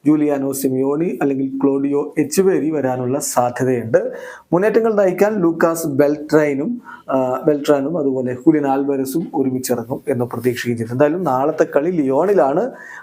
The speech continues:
അർജന്റീന വിജയ വഴിയിലേക്ക് തിരികെ എത്തും എന്ന പ്രതീക്ഷയിൽ ആരാധകർ കാത്തിരിക്കുകയാണ്. വീഡിയോ അവസാനിക്കുന്നു.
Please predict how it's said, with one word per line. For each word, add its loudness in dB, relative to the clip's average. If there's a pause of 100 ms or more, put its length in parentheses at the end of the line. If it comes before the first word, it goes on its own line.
(100)
അർജന്റീന 2
വിജയ 0
വഴിയിലേക്ക് 0
തിരികെ 2
എത്തും -2
എന്ന -2
പ്രതീക്ഷയിൽ 0
ആരാധകർ -2
കാത്തിരിക്കുകയാണ്. -4
വീഡിയോ 2
അവസാനിക്കുന്നു. 0